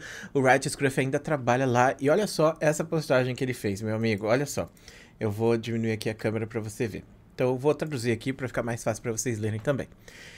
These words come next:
"Engajamento é uma daquelas métricas complicadas pra desenvolvedores de jogos. Pode ser bom ou pode ser ruim, dependendo de como ele é usado. A intenção geralmente é boa,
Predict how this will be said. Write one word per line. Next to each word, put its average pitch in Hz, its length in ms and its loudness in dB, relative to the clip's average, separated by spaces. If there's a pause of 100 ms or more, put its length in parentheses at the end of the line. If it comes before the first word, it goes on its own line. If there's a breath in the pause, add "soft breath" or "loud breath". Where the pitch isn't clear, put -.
(760 loud breath)
"Engajamento 214 640 10
é 202 40 12
uma 196 140 10
daquelas 185 400 8
métricas 165 400 6
complicadas 185 600 6
pra 175 120 2
desenvolvedores 160 640 4
de 170 140 0
jogos. 117 420 8
Pode 147 220 8
ser 202 160 8
bom 170 240 10
ou 269 80 10
pode 247 220 6
ser 262 200 2
ruim, 196 200 6
dependendo 190 420 4
de 170 140 0
como 175 240 4
ele 175 100 4
é 180 60 8
usado. 120 420 8
A 117 40 10
intenção 143 440 0
geralmente 156 400 0
é 170 80 4
boa, 139 520 6